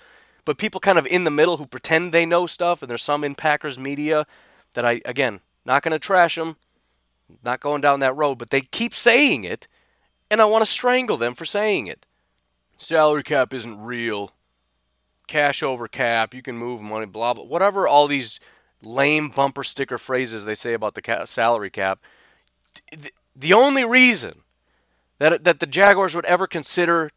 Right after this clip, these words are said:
trading Tashaun Gipson, the only reason guys like LaMarcus Joyner are hitting free agency and all this stuff is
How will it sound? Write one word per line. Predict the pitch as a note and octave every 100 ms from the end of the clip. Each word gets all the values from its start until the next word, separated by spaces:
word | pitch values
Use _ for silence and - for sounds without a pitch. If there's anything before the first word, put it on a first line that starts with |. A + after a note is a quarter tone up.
| _
trading | - - - G3 G3 F#3+
Tashaun | E3+ D#3+ - E3 D3
Gipson, | D#3+ - A#2
the | C3
only | A3 B3
reason | D#3 D#3 G#3+ A3 C#3+ A#2 A#2 - _ _ _ _ _ _
guys | C#3+ D#3 E3
like | D#3+ D3+
LaMarcus | D3+ C#3 D3+ D3 C#3
Joyner | A2 C3 D3 C#3+ B2+
are | - A#2
hitting | A2+ D3 C#3+ B2+ A#2+
free | - D3 C3+
agency | C#3+ B2+ A2+ B2+
and | A#2+
all | B2
this | A#2
stuff | B2+ B2+
is | G3+ -